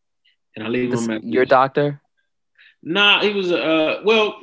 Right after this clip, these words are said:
Speaker 1: kinda, I guess you can call him that, 'cause he was my holistic doctor at the
Speaker 2: Okay.
Speaker 1: time. Yeah. I call him, don't pick up the phone. Text him, email, won't pick up the phone. I call this dude every day for, like, a week or two,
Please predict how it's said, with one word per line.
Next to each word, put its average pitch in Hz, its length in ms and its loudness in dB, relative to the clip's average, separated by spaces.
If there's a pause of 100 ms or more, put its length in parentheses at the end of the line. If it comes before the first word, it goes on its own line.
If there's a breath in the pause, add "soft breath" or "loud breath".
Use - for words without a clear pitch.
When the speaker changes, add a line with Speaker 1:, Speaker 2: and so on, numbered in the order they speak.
Speaker 1:
kinda, 139 420 0
I 107 80 -4
guess 131 220 -2
you 113 80 -8
can 110 40 -10
call 117 200 -2
him 113 60 -4
that, 107 160 -4
'cause 117 180 -10
he 143 100 2
was 123 160 -2
my 117 200 -2
holistic 110 440 -4
doctor 98 520 -14
at - 80 -10
the - 60 4
Speaker 2:
Okay. 156 280 2
Speaker 1:
time. 110 60 -20 (460)
Yeah. 98 300 -4 (200)
I - 40 -20
call 160 420 0
him, 160 200 -10 (100)
don't 147 320 -2
pick 139 200 0
up 113 140 -6
the 104 60 -12
phone. 85 300 -14 (300)
Text - 320 -4
him, 90 200 -12 (200)
email, 113 600 -8 (220)
won't 110 180 -14
pick - 140 -12
up 78 100 -14
the - 80 -20
phone. - 260 -20 (140)
I 208 240 0
call 185 240 2
this 147 140 0
dude 120 440 -4 (160)
every 143 280 -4
day 117 520 -6
for, 107 120 -10
like, 95 400 -10 (400)
a 107 60 -12
week 107 400 -12 (580)
or 107 140 -16
two, - 420 -14